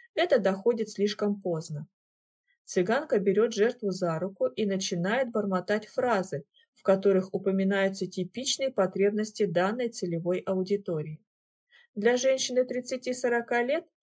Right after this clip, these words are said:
это будут болезни детей, измена мужа, неприятности на работе,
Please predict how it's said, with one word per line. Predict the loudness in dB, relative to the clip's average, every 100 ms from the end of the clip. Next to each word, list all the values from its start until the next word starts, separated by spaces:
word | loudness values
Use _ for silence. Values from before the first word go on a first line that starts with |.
| _ -10 0
это | 2 4 2
будут | 2 0 0 0
болезни | 2 4 6 4 4 0
детей, | 0 -4 -4 -4 -4 -6 _ _ _
измена | 2 4 4 2 2 0
мужа, | 0 0 0 -2 -6 -8 _ _
неприятности | 0 2 0 2 2 2 -4 -2
на | 0 4
работе, | 2 2 0 -2 -2 -8